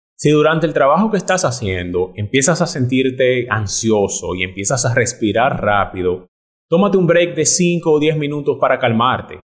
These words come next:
Ve a un lugar un poco más tranquilo y practica respirar profundamente. Los ejercicios de respiración pueden ayudar mucho a calmar tu sistema nervioso y a reducir la ansiedad.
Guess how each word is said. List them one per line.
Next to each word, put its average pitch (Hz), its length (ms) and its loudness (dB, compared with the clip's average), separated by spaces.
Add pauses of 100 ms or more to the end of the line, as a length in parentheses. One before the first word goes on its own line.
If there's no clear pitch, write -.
(160)
Ve 117 60 4
a 135 60 4
un 160 80 2
lugar 156 260 2
un 151 80 -6
poco 147 220 -2
más 131 200 0
tranquilo 127 760 0
y 120 80 -6
practica 147 720 -2
respirar 107 480 0
profundamente. 95 800 -6 (420)
Los 120 140 2
ejercicios 156 460 2
de 202 100 0
respiración 170 640 0
pueden 131 220 -2
ayudar 135 500 -2
mucho 151 540 0
a 110 60 -2
calmar 110 320 -2
tu 131 100 -2
sistema 127 360 0
nervioso 139 640 -2
y 107 100 -2
a 101 60 0
reducir 98 500 -4
la 98 100 0
ansiedad. 85 480 -4